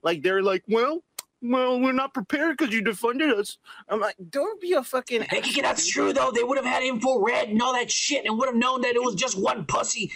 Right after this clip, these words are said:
Speaker 2: and they could have gone in there and blown his brain out. But they didn't have none of the
Speaker 1: No,
Speaker 2: equipment
Speaker 1: no.
Speaker 2: because they got defunded and shit.
Speaker 1: Nah, man. The, the thing is, they don't need fucking, like, uh,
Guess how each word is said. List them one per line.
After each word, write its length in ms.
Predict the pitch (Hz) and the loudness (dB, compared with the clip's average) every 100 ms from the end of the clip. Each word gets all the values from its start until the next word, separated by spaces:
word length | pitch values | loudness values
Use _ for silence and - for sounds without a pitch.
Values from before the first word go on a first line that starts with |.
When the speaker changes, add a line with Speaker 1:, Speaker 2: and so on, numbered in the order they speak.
| - 175 | -6 -2
Speaker 2:
and 180 | 190 | 0
they 80 | 233 | 0
could 160 | 233 262 | -2 -2
have 80 | 233 | -2
gone 180 | 226 | 0
in 140 | 233 247 | -2 0
there 140 | 240 | 0
and 100 | 202 | 2
blown 240 | 156 - 247 | 0 0 0
his 120 | 185 | 0
brain 420 | 135 185 262 240 | 0 0 0 0
out. 260 | 214 - 147 - - | -2 -4 -8 -12 -6
But 80 | 180 | -2
they 80 | 233 | -2
didn't 140 | 240 | 0
have 80 | 247 | 0
none 120 | 247 | 0
of 60 | 494 | 0
the 60 | 311 | 0
Speaker 1:
No, 40 | |
Speaker 2:
equipment 420 | - 539 - 320 - | 0 0 0 -2 -2
Speaker 1:
no. 60 | - - | -6 -4
Speaker 2:
because 220 | 185 214 | -2 -2
they 60 | 226 | -2
got 120 | 220 | -2
defunded 480 | 240 - 254 247 254 | -2 -2 -2 0 0
and 140 | 190 | 0
shit. 440 | - - - - _ - | 0 -2 -4 -6 _ -10
Speaker 1:
Nah, 260 | 110 110 | -4 -2
man. 320 | 107 107 101 120 | -2 -2 -4 -2
The, 140 | 135 | 0
the 160 | 135 170 | 0 -2
thing 240 | 240 226 | 0 0
is, 200 | 208 160 | 2 2
they 100 | 202 | 2
don't 200 | 240 208 | 2 2
need 200 | 180 185 | 2 2
fucking, 400 | 185 165 156 147 | -2 0 0 2
like, 320 | 131 123 107 - _ _ - | 2 0 -4 -8 _ _ -6
uh, 160 | 120 | -4